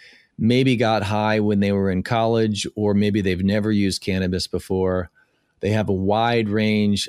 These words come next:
of symptoms. Most commonly is probably pain,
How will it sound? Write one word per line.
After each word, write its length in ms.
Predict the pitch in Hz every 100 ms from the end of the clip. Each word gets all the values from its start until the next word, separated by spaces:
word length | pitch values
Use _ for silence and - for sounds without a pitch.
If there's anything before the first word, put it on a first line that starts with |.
| -
of 340 | 104 95 90 -
symptoms. 880 | - - 123 123 120 101 95 92 - -
Most 320 | 113 117 -
commonly 720 | - 123 127 123 117 107 -
is 220 | - 101
probably 580 | - - 95 98 92 107
pain, 640 | 95 - 87 85 92 123